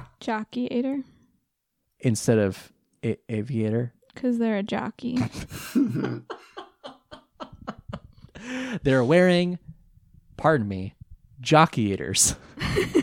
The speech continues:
Speaker 2: I hate it. I hate it.
Speaker 1: Mm, yeah, it's not good.
Speaker 2: Uh, a little bit of background on T M Opera O. T M Opera O was a chestnut horse who was bred in Japan by Kinusu Bakujo.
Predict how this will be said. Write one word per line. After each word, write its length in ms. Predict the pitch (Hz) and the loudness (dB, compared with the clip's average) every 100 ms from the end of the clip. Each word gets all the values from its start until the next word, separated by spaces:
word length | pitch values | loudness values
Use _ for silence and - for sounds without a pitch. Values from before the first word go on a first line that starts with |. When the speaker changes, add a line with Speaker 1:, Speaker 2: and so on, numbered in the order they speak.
| - 320 - 285 - 359 - - - | 2 -4 -4 -6 -2 -2 -4 -14 -6
Speaker 2:
I 80 | 180 | -4
hate 220 | 147 127 | -2 -2
it. 100 | 110 - | -4 -6
I 40 | - | -6
hate 300 | - 120 - | -2 -4 0
it. 80 | - | 2
Speaker 1:
Mm, 340 | 247 262 254 254 | 4 4 2 0
yeah, 220 | 254 202 | -2 -2
it's 180 | 214 233 | -2 -4
not 180 | 226 | -4
good. 320 | 226 - 277 254 _ _ _ _ - - - | -4 -6 -4 -8 _ _ _ _ -20 -20 -10
Speaker 2:
Uh, 400 | 156 156 160 156 | -4 0 4 4
a 40 | 156 | 6
little 140 | 190 | 6
bit 60 | 190 | 6
of 60 | |
background 320 | 156 165 165 139 | 4 4 4 2
on 60 | |
T 140 | - 147 | 2 0
M 80 | |
Opera 320 | 131 143 131 147 | 2 2 4 4
O. 100 | 131 | 4
T 200 | - 226 | 2 4
M 160 | 185 | 4
Opera 360 | 147 196 170 - | 4 2 2 4
O 200 | 180 165 | 6 8
was 100 | 131 | 6
a 60 | |
chestnut 540 | 120 - 160 - 180 110 | 2 4 4 6 2 2
horse 500 | 113 120 - - - | 0 -2 -4 -10 -12
who 100 | - | -2
was 120 | 113 101 | -2 0
bred 280 | 127 131 | 0 0
in 80 | 127 | 0
Japan 540 | 113 - 131 135 127 117 | -2 -2 0 0 0 0
by 320 | 113 113 110 | 2 2 0
Kinusu 440 | - 120 143 139 | -2 0 0 0
Bakujo. 580 | 113 107 165 147 113 110 | 0 2 2 4 4 2